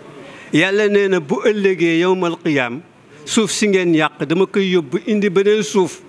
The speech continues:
bu set." "يوم تبدل الأرض غير الأرض والسماوات."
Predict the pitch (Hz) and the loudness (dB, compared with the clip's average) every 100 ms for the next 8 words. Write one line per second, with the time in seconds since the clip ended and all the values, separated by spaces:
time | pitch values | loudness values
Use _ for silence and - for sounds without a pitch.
0 | - - 160 147 127 - - - - 120 | -20 -4 -2 -2 -4 -12 -20 -20 -20 -20
1 | - - 156 180 180 180 165 175 139 170 | -16 -2 0 2 0 0 0 0 0 0
2 | 165 160 165 139 147 143 151 147 151 156 | 0 0 -2 -2 -2 0 0 -2 -2 -6
3 | 127 139 139 139 143 131 120 120 110 104 | -4 -4 -2 -4 -4 -4 -4 -6 -6 -8